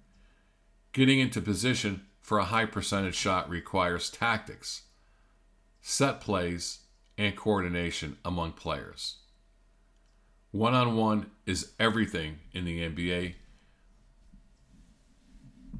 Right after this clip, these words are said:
Plays and coordination and offensive designs just doesn't exist as it used to. Problem fifteen for the game.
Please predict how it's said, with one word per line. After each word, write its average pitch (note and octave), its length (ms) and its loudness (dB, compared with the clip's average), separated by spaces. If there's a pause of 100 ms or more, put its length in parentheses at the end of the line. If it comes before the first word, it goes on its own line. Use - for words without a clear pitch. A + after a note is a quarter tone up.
Plays B2+ 440 6
and G#2+ 140 2
coordination G2+ 840 4 (240)
and F#2 100 -2
offensive G2 580 -2 (220)
designs F2 680 -2 (760)
just - 180 -2
doesn't F2+ 260 -2
exist E2 580 -4 (840)
as E2+ 160 -4
it C#2+ 80 -8
used E2 240 -6
to. - 160 -14 (2750)
Problem C#3 380 8
fifteen G2+ 760 2
for F#2 200 -4
the D#2+ 80 -4
game. D2 400 -6